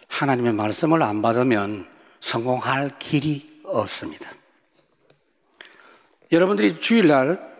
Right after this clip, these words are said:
그냥 은혜 받고 돌아가면 안 됩니다. 말씀을 확실히 마음에 받지 않으면 다른 생각이 들어옵니다.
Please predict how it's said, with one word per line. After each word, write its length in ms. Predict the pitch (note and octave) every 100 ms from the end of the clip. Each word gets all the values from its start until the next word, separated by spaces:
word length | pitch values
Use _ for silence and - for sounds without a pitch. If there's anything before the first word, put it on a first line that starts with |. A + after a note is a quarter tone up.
| -
그냥 520 | - F#3+ F#3 E3 F#3 - - - F#3
은혜 180 | F3
받고 200 | D3 C#3+
돌아가면 460 | C#3 D#3+ C#3+ C3 G#2+
안 140 | F#2
됩니다. 460 | F2+ B2 C#3+ G#2+ - - - - -
말씀을 420 | A#2+ C3 F#3 F3+
확실히 580 | - - D4+ - D#4+ D#4
마음에 420 | F#3+ C#3 E3+ E3+
받지 340 | - E3 -
않으면 480 | B2 B2 E3+ A#2+ G#2 - - - - _ _ _ _ -
다른 380 | - A2+ C3+ F3
생각이 460 | - G3 F#3 F3
들어옵니다. 500 | - - - - -